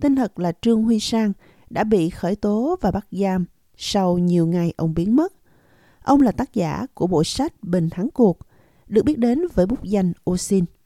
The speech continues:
Bộ Công an Việt Nam cho biết cơ quan an ninh điều tra thuộc bộ này đã ra quyết định khởi tố vụ án lợi dụng các quyền tự do dân chủ, xâm phạm lợi ích của nhà nước, quyền lợi ích hợp pháp của tổ chức cá nhân.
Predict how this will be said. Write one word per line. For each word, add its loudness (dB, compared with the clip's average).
Bộ 2
Công 0
an 2
Việt -6
Nam 0
cho -2
biết -2
cơ 0
quan -2
an 0
ninh 2
điều -2
tra -2
thuộc -4
bộ -2
này -2
đã -6
ra -6
quyết -4
định -2
khởi -4
tố 0
vụ 2
án -2
lợi 0
dụng 0
các -8
quyền 0
tự -6
do -2
dân -2
chủ, -4
xâm -4
phạm -6
lợi -6
ích -10
của -10
nhà -2
nước, -2
quyền 0
lợi -4
ích -4
hợp -6
pháp -8
của -10
tổ -8
chức -12
cá -10
nhân. -2